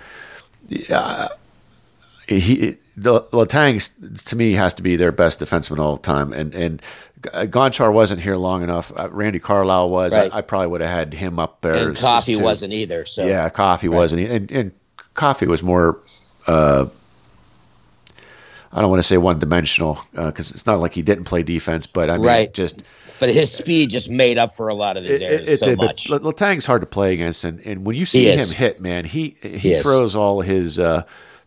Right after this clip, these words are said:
Speaker 1: two hundred pounds, six foot, two hundred pounds, and I think, uh,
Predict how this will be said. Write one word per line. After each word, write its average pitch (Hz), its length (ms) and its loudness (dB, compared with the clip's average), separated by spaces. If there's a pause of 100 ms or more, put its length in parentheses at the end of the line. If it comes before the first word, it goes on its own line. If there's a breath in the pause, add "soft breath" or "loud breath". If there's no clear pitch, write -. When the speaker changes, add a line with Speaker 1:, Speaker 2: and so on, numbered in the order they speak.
(120)
Speaker 1:
two 110 160 0
hundred 87 240 2
pounds, 80 380 0
six - 260 -4
foot, - 180 -4
two - 120 -6
hundred 82 180 -2
pounds, 80 300 0
and 80 120 0
I 78 120 2
think, 90 260 -4 (180)
uh, 78 260 -4